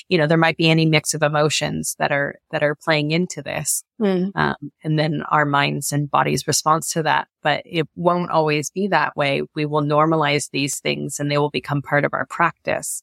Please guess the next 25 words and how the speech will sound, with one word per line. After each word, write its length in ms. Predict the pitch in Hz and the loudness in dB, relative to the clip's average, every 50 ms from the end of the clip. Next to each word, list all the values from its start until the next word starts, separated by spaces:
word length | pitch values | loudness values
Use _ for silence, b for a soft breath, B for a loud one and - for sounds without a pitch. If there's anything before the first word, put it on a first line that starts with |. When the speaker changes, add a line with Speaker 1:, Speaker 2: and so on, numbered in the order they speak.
| _ | _
Speaker 1:
and 120 | - 147 139 | -10 -10 -8
our 120 | 143 147 | -6 -6
way 180 | 151 151 143 139 | -4 -4 -4 -4
of 120 | 147 - | -6 -6
being. 460 | - 220 233 220 180 151 147 143 151 - _ _ _ _ _ _ _ - | -4 -2 0 0 0 -2 -4 -8 -10 -14 _ _ _ _ _ _ _ -2
And 180 | 160 170 165 165 | 0 4 4 6
that 280 | 170 196 254 262 - | 4 4 2 0 -2
will 180 | 214 214 202 180 | 0 0 0 0
give 280 | - - 175 180 175 - | 0 0 0 0 2 2
us 380 | 185 170 170 - - - - 160 | 2 2 2 0 -2 -2 -2 -2
more 300 | 156 156 151 151 160 - | 0 0 0 0 -2 -4
time. 580 | - - - 151 160 147 135 135 143 151 151 _ _ - | -6 -8 -4 -2 -2 -2 -2 -4 -8 -12 -18 _ _ -4
That 140 | 175 180 | -4 -2
will 140 | 170 196 190 | 0 -2 -4
give 300 | 170 151 - 175 175 170 | -4 -2 -2 -4 -2 0
us 260 | 185 175 160 - - | 0 -2 -2 -2 -4
more 280 | 165 156 160 156 147 147 - | -2 0 0 2 2 0 -2
energy. 640 | - 151 165 160 147 147 - - 143 143 - - 156 _ _ _ _ _ _ _ _ - 165 | -2 -2 -2 -2 -2 -4 -4 -8 -10 -10 -14 -16 -18 _ _ _ _ _ _ _ _ -8 -2
That's 400 | 165 165 170 190 - - - - | 0 2 2 2 0 -2 -2 2
where 460 | 190 185 180 175 175 170 165 170 - | 4 4 6 6 4 4 4 2 0
the, 600 | 165 156 156 160 156 151 151 147 147 143 - - _ - | -2 -6 -6 -4 -4 -4 -4 -6 -6 -8 -10 -14 _ -12
the 140 | 165 147 151 | -8 -8 -8
body 800 | 139 - _ - 135 139 156 170 190 208 226 240 247 240 240 - - | -8 -6 _ 2 2 4 4 4 2 2 2 0 0 -2 -4 -4 -2
and 280 | 170 156 151 151 143 | -2 -2 0 0 -2
the 120 | 143 143 | -2 -4